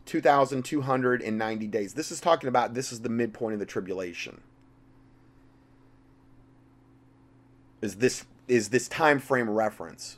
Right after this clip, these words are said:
which we could be right around the corner from the tribulation starting. It's not started yet. There's, okay. I see all these people, "It was the Revelation twelve nine sign that just happened." Whoa, whoa, whoa, whoa.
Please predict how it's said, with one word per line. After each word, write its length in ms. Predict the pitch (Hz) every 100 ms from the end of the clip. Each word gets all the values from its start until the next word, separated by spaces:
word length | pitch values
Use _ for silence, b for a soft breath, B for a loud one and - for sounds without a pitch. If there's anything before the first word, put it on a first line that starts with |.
| -
which 220 | 123 117
we 200 | 120 156
could 180 | 143 135
be 220 | 131 127
right 380 | 104 113 117 117
around 360 | 107 107 107 104
the 60 | 98
corner 380 | - 110 104
from 240 | 95 110 104
the 80 | 98
tribulation 580 | 101 90 87 85 -
starting. 520 | 87 - 156 127 - - -
It's 140 | - -
not 200 | 110 -
started 420 | 226 233 202 143
yet. 280 | 139 135 110
There's, 240 | 110 - _ - 110 -
okay. 160 | - 80 - b b
I 60 | -
see 160 | -
all 80 | 127
these 180 | 127 123
people, 380 | - 135 127 - B B
"It 180 | 170 175
was 200 | 180 160
the 100 | 180
Revelation 680 | 185 233 254 254 247 220
twelve 400 | 208 214 240 226
nine 460 | 202 208 214 196 180
sign 440 | - 170 151 139
that 120 | 135 -
just 280 | 151 139
happened." 360 | 131 123 - 95 b b b
Whoa, 340 | 254 262 185
whoa, 440 | 160 175 131 90 -
whoa, 240 | 123 92 - _ _ _ _
whoa. 220 | - 101